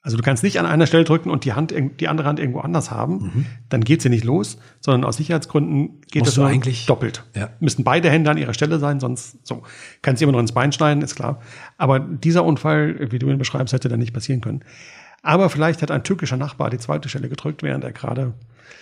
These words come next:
Speaker 1: äh, seine Hand, äh,
Speaker 2: Ich
Speaker 1: weiß ich
Speaker 2: dachte
Speaker 1: nicht,
Speaker 2: auch
Speaker 1: woanders
Speaker 2: gerade.
Speaker 1: hatte.
Speaker 2: Vielleicht
Speaker 1: Ja.
Speaker 2: kam jemand und, ich weiß auch nicht, hat er irgendwie ihm eine Falle gestellt oder so.
Speaker 1: Ja.
Speaker 2: Sorry.
Speaker 1: Was kann man tun, wenn man sich streitet mit Nachbarn?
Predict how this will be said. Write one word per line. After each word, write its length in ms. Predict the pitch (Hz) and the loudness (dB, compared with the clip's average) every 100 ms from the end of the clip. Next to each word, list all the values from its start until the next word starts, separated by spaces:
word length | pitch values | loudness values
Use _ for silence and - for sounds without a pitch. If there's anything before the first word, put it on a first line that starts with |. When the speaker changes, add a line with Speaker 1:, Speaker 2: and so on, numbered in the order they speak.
| - - _ | -20 -20 _
Speaker 1:
äh, 260 | 190 143 135 | 2 6 6
seine 260 | 123 123 | 4 2
Hand, 400 | 117 131 - - - | 2 0 -2 -8 -4
äh, 220 | 135 127 | 0 0
Speaker 2:
Ich 100 | 110 | 2
Speaker 1:
weiß 120 | 123 | 2
ich 60 | 113 | 2
Speaker 2:
dachte 140 | 104 | 0
Speaker 1:
nicht, 100 | 104 | -2
Speaker 2:
auch 100 | - | 0
Speaker 1:
woanders 240 | 143 131 - | 0 0 0
Speaker 2:
gerade. 180 | 131 127 | -4 -6
Speaker 1:
hatte. 80 | - - | -14 -12
Speaker 2:
Vielleicht 360 | - 101 95 | -6 -4 0
Speaker 1:
Ja. 60 | 131 | 0
Speaker 2:
kam 180 | 123 127 | 2 4
jemand 300 | 120 117 113 | 4 4 2
und, 440 | 110 113 - - _ _ _ - - - - - - _ | -2 -6 -8 -12 _ _ _ -20 -20 -20 -20 -20 -20 _
ich 60 | - | -10
weiß 80 | 113 | -6
auch 80 | 113 | -4
nicht, 120 | 85 | -4
hat 80 | 107 | -4
er 80 | 107 | 2
irgendwie 380 | 135 135 143 139 - - | 4 4 4 0 -8 -6
ihm 100 | - 147 | 2 2
eine 60 | |
Falle 240 | 143 156 120 | 4 2 0
gestellt 360 | 95 - 90 | -2 -6 -10
oder 100 | 87 - | -6 0
so. 40 | |
Speaker 1:
Ja. 160 | - - - _ _ - | 0 0 -10 _ _ -16
Speaker 2:
Sorry. 200 | - 107 - - _ _ | -10 -10 -10 -20 _ _
Speaker 1:
Was 140 | 147 | 0
kann 100 | - 196 | 2 4
man 120 | 185 | 4
tun, 200 | 240 226 | 4 4
wenn 120 | 143 | 4
man 80 | 120 | 4
sich 120 | 117 | 0
streitet 380 | - 135 127 131 | 0 0 0 -2
mit 140 | 127 | -2
Nachbarn? 500 | - - 131 131 123 | -4 -4 -6 -6 -10